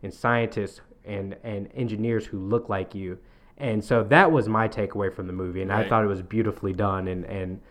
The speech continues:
Speaker 1: you know, I, that you won't hear me say anything negative about it.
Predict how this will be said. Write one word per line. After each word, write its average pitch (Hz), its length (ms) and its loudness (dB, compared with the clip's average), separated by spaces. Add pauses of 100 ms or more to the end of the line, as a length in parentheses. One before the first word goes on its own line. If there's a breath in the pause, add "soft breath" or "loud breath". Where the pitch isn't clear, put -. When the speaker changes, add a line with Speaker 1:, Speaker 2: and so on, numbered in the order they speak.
(200 soft breath)
Speaker 1:
you 113 100 0
know, 85 240 -2
I, 110 220 2 (400)
that 120 140 6
you 120 180 6
won't 131 180 8
hear 127 140 4
me 113 140 4
say 107 180 0
anything 98 260 -2
negative 92 360 -2
about 85 300 -4
it. 92 140 -10